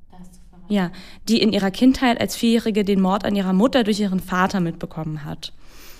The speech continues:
Speaker 2: Ähm, das hat sie dann verdrängt und das hat sich dann eben so als unterbewusstes Trauma trotzdem in ihren, äh, Körper natürlich gefressen. Und als erwachsene Frau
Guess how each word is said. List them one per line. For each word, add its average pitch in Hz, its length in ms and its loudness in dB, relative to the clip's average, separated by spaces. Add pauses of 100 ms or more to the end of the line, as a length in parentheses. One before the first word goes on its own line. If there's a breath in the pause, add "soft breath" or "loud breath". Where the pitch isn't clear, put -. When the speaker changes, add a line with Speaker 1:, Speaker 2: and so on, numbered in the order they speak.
(440 loud breath)
Speaker 2:
Ähm, 185 380 2
das 196 200 -2
hat 202 140 -2
sie 208 100 -2
dann 185 320 0
verdrängt 196 800 -2
und 202 160 -2
das 190 160 -6
hat 185 100 -8
sich 190 120 -8
dann - 140 -4
eben 180 120 -2
so 175 80 -2
als 180 160 -2
unterbewusstes 180 720 -4
Trauma 185 400 -2
trotzdem 180 680 -4 (460 loud breath)
in 196 160 6
ihren, 170 540 2
äh, 170 200 -4
Körper 208 420 0
natürlich 208 380 -2
gefressen. 196 720 -2 (480 loud breath)
Und 190 300 2
als 190 140 0
erwachsene 185 380 0
Frau 185 520 -2